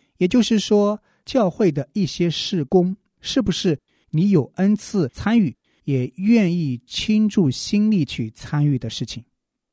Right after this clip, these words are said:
那第六个参考因素就是你在目前教会的事工。鉴于神已经赐给你事工，如果某个具体的事工离不开你，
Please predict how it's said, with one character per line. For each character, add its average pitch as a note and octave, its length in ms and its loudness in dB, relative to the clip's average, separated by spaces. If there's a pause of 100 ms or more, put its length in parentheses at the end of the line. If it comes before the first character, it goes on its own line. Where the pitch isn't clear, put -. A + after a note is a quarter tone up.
(240)
那 D#3+ 260 -2
第 G#3+ 140 -4
六 B3 180 4
个 C#3+ 260 0
参 F3+ 200 -4
考 D3+ 180 -2
因 D3+ 200 0
素 D3+ 180 -4
就 D3+ 140 -4
是 C#3 200 -6 (340)
你 C#3 140 0
在 D3+ 200 0
目 F#3+ 200 4
前 C3 320 -6
教 C#3+ 220 -2
会 C#3 160 -6
的 A#2+ 100 -10
事 C3 220 -6
工。 B2 260 -6 (680)
鉴 A3+ 180 4
于 G3+ 100 6
神 D#3+ 540 0 (240)
已 B2+ 140 -4
经 E3 200 0
赐 - 220 -6
给 D#3+ 140 -2
你 C3+ 120 -2
事 B2 220 -6
工， B2 240 -8 (320)
如 B3 160 2
果 A3 180 6
某 D3 200 2
个 C3+ 160 -4
具 A3 200 0
体 - 140 -8
的 A2+ 140 -10
事 - 180 -6
工 D#3 320 -2
离 C3 160 -4
不 D3+ 140 -12
开 - 180 -6
你， B2 220 -6